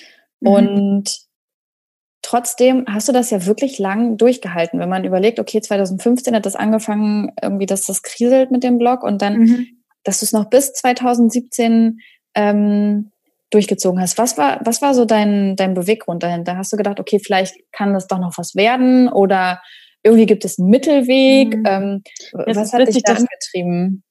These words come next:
Speaker 1: Es ist witzig, dass du sagst, dass ich das durchgezogen habe, weil für mich hat sich das eher so angefühlt, als ob ich so dahin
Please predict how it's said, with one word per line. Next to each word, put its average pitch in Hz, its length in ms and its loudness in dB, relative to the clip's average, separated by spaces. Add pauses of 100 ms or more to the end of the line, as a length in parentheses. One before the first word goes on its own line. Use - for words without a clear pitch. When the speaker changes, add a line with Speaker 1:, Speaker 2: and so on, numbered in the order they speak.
(240)
Speaker 1:
Es - 60 -20
ist - 60 -10
witzig, 240 260 0
dass 226 160 -2
du 226 120 -4
sagst, 233 280 0
dass 226 100 2
ich 196 140 -10
das - 260 -8
durchgezogen 208 840 0
habe, 185 160 -8
weil 190 100 -2
für 208 140 -4
mich 226 180 0
hat 214 140 -4
sich 202 100 -10
das 208 160 -8
eher 214 220 -2
so 190 100 -4
angefühlt, 214 580 0 (500)
als 190 200 -4
ob 214 100 2
ich 214 120 2
so 202 80 -2
dahin 208 420 2